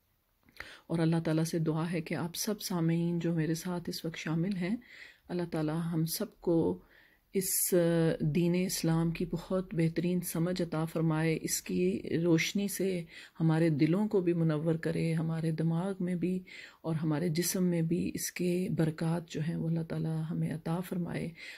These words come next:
हमें, हमारी औलादों को, हमारे घरों को, हमारे जितने भी, अ, ख़ानदान में लोग हैं उन सबको, और फिर उससे बढ़ के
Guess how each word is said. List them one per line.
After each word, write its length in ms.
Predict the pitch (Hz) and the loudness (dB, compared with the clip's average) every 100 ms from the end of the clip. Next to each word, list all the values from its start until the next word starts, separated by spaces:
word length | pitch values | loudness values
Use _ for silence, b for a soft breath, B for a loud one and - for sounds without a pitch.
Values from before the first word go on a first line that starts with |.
| B | B
हमें, 320 | 165 165 175 175 | 2 4 4 2
हमारी 320 | 170 160 160 | 2 2 2
औलादों 560 | 175 165 151 156 170 | 2 2 0 0 0
को, 200 | 165 160 | 0 0
हमारे 340 | 156 156 165 180 | 2 0 -2 -4
घरों 420 | 160 165 190 185 | 0 0 2 0
को, 360 | 175 156 180 - | 2 2 0 -2
हमारे 480 | 170 160 175 180 185 B B B - | 0 2 2 0 -2 B B B -6
जितने 320 | 190 190 190 | 0 2 2
भी, 160 | 185 180 | 2 2
अ, 500 | 190 - 175 175 170 | 2 0 2 0 0
ख़ानदान 520 | 175 175 170 180 185 | 0 0 0 2 2
में 140 | 185 | 2
लोग 300 | 170 180 190 | 0 0 0
हैं 80 | 175 | -2
उन 120 | 185 | -2
सबको, 640 | 185 220 220 - 190 175 B B B | 0 -2 -2 -2 -2 -2 B B B
और 160 | 202 190 | -4 0
फिर 120 | 208 | 0
उससे 340 | 185 - - 185 | 0 -2 0 2
बढ़ 220 | 165 170 | 2 0
के 380 | 170 175 175 | 0 0 0